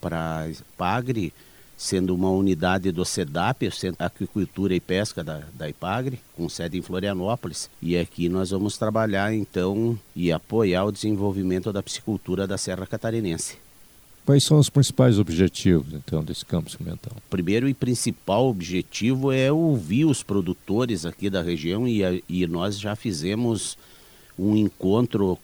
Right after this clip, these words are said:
Speaker 1: com os, os associados da Aquaserra e da Acatruta. E nesse encontro nós ouvimos as demandas, principais demandas que eles têm em termos de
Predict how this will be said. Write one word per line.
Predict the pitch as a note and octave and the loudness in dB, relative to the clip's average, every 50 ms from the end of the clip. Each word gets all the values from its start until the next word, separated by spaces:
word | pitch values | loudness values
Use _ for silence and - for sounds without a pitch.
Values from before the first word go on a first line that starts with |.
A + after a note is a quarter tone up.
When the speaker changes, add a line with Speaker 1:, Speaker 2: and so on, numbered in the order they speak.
| - - | -14 -8
Speaker 1:
com | - F2+ F2+ F#2 F#2 F#2+ G2 F#2+ F#2+ F#2 F#2 F#2 F2+ F2+ | -6 -4 -2 0 0 2 2 2 2 2 2 2 2 2
os, | F2+ E2+ - - - - - - | 0 -2 -2 -6 -10 -12 -10 -6
os | F#2 F2+ F2 F2 E2+ G2 | -2 -2 0 0 0 -2
associados | F#2+ F2 - G2 F2+ - - G2+ F#2+ G2+ G#2 G#2 G2 - | -4 -2 -2 -4 -6 -2 0 0 2 2 0 -2 -4 -4
da | - G2 F#2 F2+ F#2 | 0 0 2 2 2
Aquaserra | F#2+ - - G#2 F#2 - - - - F2+ F#2 G#2 A2 C#3+ C#3+ C#3+ D3+ D3 - - - | 0 0 0 0 0 0 -2 -4 -2 0 0 0 2 2 2 0 0 -2 -6 -12 -6
e | A2 A2+ A2 | -4 -4 -2
da | G2 G#2+ G#2+ A2+ A#2+ | 0 0 2 2 0
Acatruta. | B2 - C#3 C3+ - - - B2 C3 B2 - - F2 - - F#2+ | 0 -2 -4 -4 -4 0 2 4 4 4 2 -2 -6 -6 -2 0
E | G#2+ G#2 G2+ G2+ G2+ G2+ G2 | 2 4 4 6 6 6 4
nesse | G2+ G2+ G#2 A2+ A2+ - - B2+ | 4 4 4 4 2 2 2 2
encontro | A#2+ A2+ F#2+ - - F#2 F#2+ A2+ B2 - C3 B2+ | 2 2 0 0 -2 0 2 2 2 2 0 0
nós | B2 C3 C3 C3 A#2 B2+ | 0 0 0 0 0 2
ouvimos | C3 C3+ A#2+ F2+ D#2+ F#2 A2 C3 C#3 C#3 C3 A#2+ G2 F#2 G#2 | 2 2 2 0 0 2 4 4 6 6 4 4 2 2 0
as | G2+ G#2 G2+ F2+ E2 - - - - - - | 0 0 0 -2 -2 -4 -4 -4 -6 -8 -8
demandas, | - F2 A2+ C3 B2+ A#2 G#2 G2+ G#2+ B2+ D3+ D3+ B2 G#2+ F2+ - | -4 -2 0 0 2 2 2 4 4 4 4 4 4 2 -2 -4
principais | - - - G#2+ A2+ B2 - - - - - A#2 D3 E3 C#3 A#2 | -8 -8 -6 -4 -2 -2 -2 -4 -4 -4 -4 -2 0 0 -2 0
demandas | A2 G#2+ F#2+ F2+ F#2+ G2 A2+ B2+ A#2+ G2 F#2 E2+ - | 0 0 2 2 2 2 2 2 2 2 0 -2 -4
que | - - F#2+ | -6 -4 -2
eles | F#2+ F#2+ F#2+ F2+ - - | 0 0 0 -2 -4 -4
têm | - G2 G2+ A#2 B2+ A#2 G2 - - - | -4 -2 0 0 0 -2 -4 -6 -10 -6
em | - G2 G2 | -2 -2 -2
termos | - - G2 G2 G#2 A2 A#2 G#2 F#2 | 0 0 0 2 2 2 2 0 0
de | F2+ G2+ G#2+ G#2 G2+ G2 G2 F#2+ F2 | 0 2 2 4 4 6 4 4 2